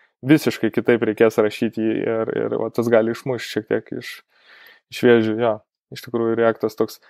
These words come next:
Aš netgi iš tikrųjų čia tokia, aišku, gal čia bus triggered, e,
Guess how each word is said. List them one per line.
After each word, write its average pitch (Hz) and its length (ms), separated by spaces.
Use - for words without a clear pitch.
Aš 131 160
netgi 135 220
iš - 100
tikrųjų 139 300
čia 131 100
tokia, 123 320
aišku, 117 240
gal 113 160
čia 113 160
bus 117 280
triggered, 139 640
e, 123 200